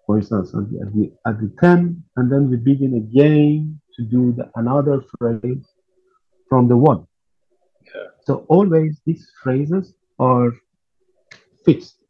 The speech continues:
Speaker 1: and
Speaker 2: Cycle.
Speaker 1: you have, yes, and you have to finish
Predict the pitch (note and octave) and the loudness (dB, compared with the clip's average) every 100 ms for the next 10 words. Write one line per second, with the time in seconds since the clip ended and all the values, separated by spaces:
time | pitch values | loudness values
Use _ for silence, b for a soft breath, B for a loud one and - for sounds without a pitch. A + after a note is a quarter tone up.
0 | - B2+ B2 C3 - C3 A2+ - G2+ B2+ | -6 -6 -6 -10 0 2 2 -2 -6 -4
1 | B2 C#3+ C#3 _ _ _ _ _ C#3+ C3 | -2 -2 -4 _ _ _ _ _ -2 2
2 | B2 G#2 - - _ _ b b b C#3 | 4 2 -4 -20 _ _ b b b 2
3 | C#3 C#3 D#3+ G3 G3+ F#3+ _ _ D#3+ - | 4 4 2 2 0 -2 _ _ -6 -6
4 | - _ _ _ _ A3 F#3+ C3+ G#2 | -10 _ _ _ _ 0 2 0 -2